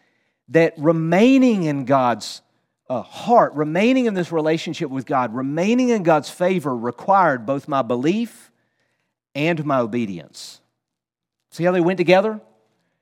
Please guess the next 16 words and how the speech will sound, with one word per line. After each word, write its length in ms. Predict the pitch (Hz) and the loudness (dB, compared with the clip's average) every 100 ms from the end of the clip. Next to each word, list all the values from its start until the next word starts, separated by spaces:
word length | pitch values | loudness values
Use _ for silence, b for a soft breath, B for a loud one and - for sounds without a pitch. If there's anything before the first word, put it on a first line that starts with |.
| _ _ | _ _
That, 240 | 147 165 143 | -2 -2 2
that, 280 | 165 - | -2 -2
that 220 | 147 170 156 | -4 -4 -2
I 80 | |
was 240 | 208 208 127 | -2 -4 -6
basing, 760 | 110 190 285 240 - 151 123 | -2 2 2 2 -4 -8 -8
at 160 | 180 - | -10 -10
some 400 | - - 302 277 | -10 -6 -4 -4
level, 720 | 262 269 254 151 107 151 - b b b | -2 0 0 -2 -4 -8 -12 b b b
my 320 | 139 175 226 | -4 0 0
goodness 880 | 170 127 254 156 104 110 - - - _ _ _ _ _ - | -2 -2 -2 -2 -10 -10 -14 -18 -20 _ _ _ _ _ -6
on 140 | 147 | -2
my 120 | 175 | 0
acceptance 440 | 185 - 165 190 151 | -2 0 -2 -2 -10
before 260 | 180 196 | -8 -6
God. 380 | 208 269 160 82 | -2 -2 -2 -8